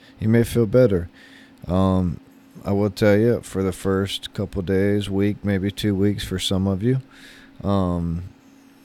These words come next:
you're gonna be using the restroom a lot more. Um, let's just say if you think you have to fart, don't trust it. Go to the bathroom.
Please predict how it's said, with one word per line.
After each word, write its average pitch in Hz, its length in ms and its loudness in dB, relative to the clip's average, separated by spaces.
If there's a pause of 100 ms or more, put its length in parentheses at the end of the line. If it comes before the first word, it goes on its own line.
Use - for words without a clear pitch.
(460)
you're 85 200 -4
gonna 95 180 0
be 95 380 -2 (640)
using 104 380 0
the 101 60 0
restroom 98 480 0
a 92 40 0
lot 92 360 0
more. 92 420 -4 (1600)
Um, 85 580 -4 (960)
let's 98 240 -6
just 107 200 -2
say 101 120 -4
if 98 180 0
you 101 100 -2
think 101 320 -2
you 101 100 0
have 98 200 -2
to 101 80 -8
fart, 95 440 -4 (1900)
don't 90 260 -4
trust 107 440 -4
it. 85 100 -10 (260)
Go 87 140 -4
to 92 140 -8
the 101 120 -2
bathroom. 90 600 -8